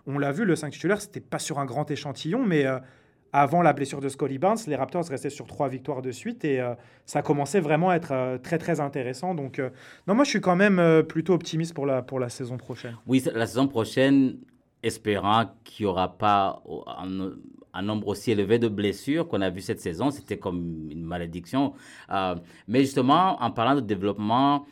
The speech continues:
Speaker 2: euh, avant, on, on sait avec l'équipe championne de deux mille dix-neuf, il y avait quand même pas mal de, de, de joueurs, Pascal, euh, et, et, et Fred, et, et puis, euh, Norm, qui étaient passés par la, les nine oh five,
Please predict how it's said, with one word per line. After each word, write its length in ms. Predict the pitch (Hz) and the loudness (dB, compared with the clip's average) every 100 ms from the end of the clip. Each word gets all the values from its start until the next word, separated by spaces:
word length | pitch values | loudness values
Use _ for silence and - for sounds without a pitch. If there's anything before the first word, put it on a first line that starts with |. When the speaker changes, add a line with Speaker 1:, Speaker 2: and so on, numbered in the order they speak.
| - _ | -20 _
Speaker 2:
euh, 100 | 98 98 | -4 -2
avant, 600 | 107 104 98 120 127 110 | 0 0 4 4 4 2
on, 160 | 104 76 | -4 -6
on 100 | 90 | -8
sait 160 | 92 117 | -2 0
avec 220 | 101 104 | 0 0
l'équipe 240 | 101 104 - | -2 -6 -4
championne 340 | 104 90 110 | -4 -2 -4
de 60 | 101 | -2
deux 80 | |
mille 180 | 101 98 | 0 -2
dix-neuf, 460 | 95 90 117 135 127 | -4 0 2 2 0
il 80 | 104 | -2
y 20 | |
avait 280 | 95 101 110 | 0 0 0
quand 100 | 104 | 0
même 160 | 107 | -2
pas 220 | 98 113 113 | 0 2 4
mal 280 | 113 110 | 4 2
de, 200 | 98 95 | 2 0
de, 140 | 90 92 | 0 -4
de 140 | 92 | -4
joueurs, 460 | 85 90 110 120 117 | -4 0 4 2 2
Pascal, 680 | 101 92 107 107 110 107 107 - - 95 | -4 -4 0 4 4 2 -4 -16 -10 -2
euh, 380 | 92 90 92 92 | 0 0 0 -2
et, 60 | |
et, 480 | 95 87 80 87 85 | -4 -6 -8 -8 -8
et 60 | 87 | -12
Fred, 680 | - 117 120 117 117 101 | 0 6 8 8 6 2
et, 240 | 101 87 - - | -6 -6 -8 -14
et 160 | 82 92 | -12 -12
puis, 400 | - 98 98 95 | -8 -6 -4 -4
euh, 560 | 90 90 87 82 78 | -2 -4 -4 -6 -6
Norm, 400 | 85 107 117 127 | -2 2 4 2
qui 120 | 127 104 | 2 -2
étaient 160 | 110 | -4
passés 300 | 104 98 110 | -4 -6 -4
par 300 | 110 101 98 | 0 0 2
la, 140 | 95 90 | -2 -4
les 120 | 87 | -4
nine 280 | 95 98 98 | -2 -2 -4
oh 80 | |
five, 480 | 87 123 127 135 127 | 0 4 6 6 2